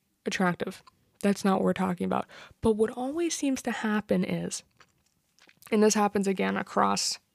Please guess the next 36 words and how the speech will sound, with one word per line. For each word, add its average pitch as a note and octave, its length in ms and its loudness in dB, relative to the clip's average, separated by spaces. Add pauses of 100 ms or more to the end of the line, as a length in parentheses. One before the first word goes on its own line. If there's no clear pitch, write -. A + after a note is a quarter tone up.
(560)
across G3 600 -2 (140)
all F#3 180 4
my, F#3 160 2
like, F3+ 180 0
minority F#3 540 4
groups, F#3+ 460 -2 (200)
uh, F3+ 140 2
race-wise, F3+ 580 2 (2000)
because G#3 300 4
they, G3+ 200 4
they'll G3+ 120 4
bring G3+ 260 4
it G3 80 6
up C4 260 4 (140)
in G3 200 4
someone, G#3+ 380 2
especially G#3+ 380 4
if G3 60 2
we're G3 60 2
talking F#3 260 2
about, F3+ 360 -2
um, F3 320 -4 (180)
preferences. F#3 800 0 (160)
Oh, E4 120 6
we C#4 80 8
should - 140 -2
talk G#3 160 2
about F#3+ 140 -2
that F#3+ 120 -2
also. F#3+ 320 0 (100)
Remind A3 220 6
me F#3+ 60 6
to F#3+ 60 4
talk F3 160 -2
about F#3 180 -6
that. G3 180 -8